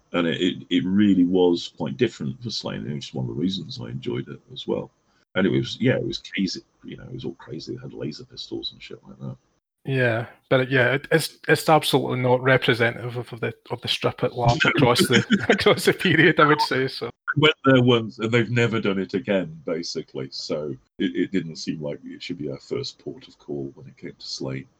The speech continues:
Speaker 1: No. But ag-, again, much like Judge Dredd, much like Strontium Dog, that's not to say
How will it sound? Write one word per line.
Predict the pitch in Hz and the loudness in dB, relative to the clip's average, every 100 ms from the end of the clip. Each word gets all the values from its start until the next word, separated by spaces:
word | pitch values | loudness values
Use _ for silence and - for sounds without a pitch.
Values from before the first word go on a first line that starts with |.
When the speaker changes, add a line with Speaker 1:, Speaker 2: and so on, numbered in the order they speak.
| _ | _
Speaker 1:
No. | - 67 - _ _ | -12 -12 -14 _ _
But | - | 4
ag-, | 117 - - | 4 0 -2
again, | 110 117 107 101 90 _ 98 | 2 4 4 2 -2 _ -2
much | 107 110 - | 0 0 -2
like | 98 | -4
Judge | - 90 - | -2 -6 -4
Dredd, | 80 | -6
much | 82 82 - | -4 -12 -10
like | - | -12
Strontium | - 85 80 90 80 | -8 -10 -8 -10 -6
Dog, | 90 82 65 | -2 -2 -4
that's | 71 - | -8 -6
not | 90 73 | -8 -10
to | - | -12
say | - - 78 71 | -14 -8 -6 -6